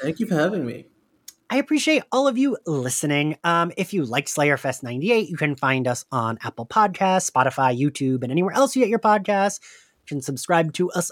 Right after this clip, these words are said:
Speaker 2: on Patreon, uh, where you can get access to all our bonus episodes. We're covering Harley Quinn season two and What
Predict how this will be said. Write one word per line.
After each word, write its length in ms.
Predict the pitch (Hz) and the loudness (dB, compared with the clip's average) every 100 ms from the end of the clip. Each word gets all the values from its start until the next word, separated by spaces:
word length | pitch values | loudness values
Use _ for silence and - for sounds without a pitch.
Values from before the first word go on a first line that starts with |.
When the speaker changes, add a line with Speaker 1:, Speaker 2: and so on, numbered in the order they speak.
| - | 0
Speaker 2:
on 220 | 190 196 | 2 2
Patreon, 760 | - 302 277 269 247 240 240 233 - - - - | 0 0 2 0 2 2 0 -6 -18 -20 -14 -2
uh, 340 | 151 143 147 | 2 4 2
where 160 | 143 147 | 2 0
you 140 | 143 | 0
can 120 | 151 | -2
get 120 | 143 147 | -4 -4
access 300 | 160 - 160 | -2 0 -2
to 80 | 165 | 0
all 160 | 175 175 | 0 2
our 80 | 170 | 2
bonus 320 | 254 254 - | 2 2 0
episodes. 600 | 220 220 202 202 202 165 | 0 0 2 2 2 0
We're 100 | 123 | -2
covering 320 | 135 123 123 | -2 -2 -2
Harley 280 | 139 135 135 | 0 0 -2
Quinn 300 | - 131 127 | -4 -4 -4
season 380 | 127 113 113 127 | -6 -8 -8 -4
two 380 | 208 185 180 165 | 0 4 4 2
and 260 | 131 127 | 0 0
What 180 | 123 127 | 0 -2